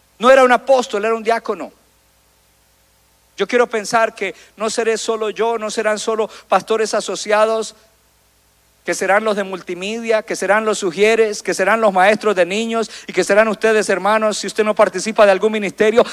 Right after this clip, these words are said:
a quien Dios va a usar para cosas grandes y extraordinarias. Oh, hermano, la iglesia tiene que convertirse. Nos tenemos que convertir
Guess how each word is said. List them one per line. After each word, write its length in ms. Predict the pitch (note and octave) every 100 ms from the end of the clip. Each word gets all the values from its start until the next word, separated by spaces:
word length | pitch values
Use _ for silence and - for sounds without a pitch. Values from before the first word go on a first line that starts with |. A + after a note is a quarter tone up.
| -
a 100 | G3+
quien 240 | G3+ F#3+
Dios 180 | G#3+ G#3+ G#3+
va 80 |
a 60 | G#3
usar 340 | G3+ A3+ G#3+
para 240 | G3 F3+ -
cosas 300 | G#3 A3 F#3+
grandes 440 | G3 A3 F#3 E3+ F#3+
y 20 |
extraordinarias. 1300 | - F3+ F3 E3+ E3+ F#3 D#3+ B2 F#2+ - - - _ _ _ _ _ _ _ _ _ _ _ _ _ _ _ _ _ _ _
Oh, 180 | B3+ B3
hermano, 380 | A3+ A#3+ G#3 - - - _ G3
la 140 | G3+
iglesia 340 | G3 B3+ B3+
tiene 220 | A#3+ A#3 A3+
que 120 | A#3
convertirse. 680 | A#3 G3 F#3 F3 D3+ - - _ _ _ _ _
Nos 140 | F3
tenemos 280 | G3+ A#3+ C4
que 140 | B3
convertir 560 | B3 G#3+ G3 - D3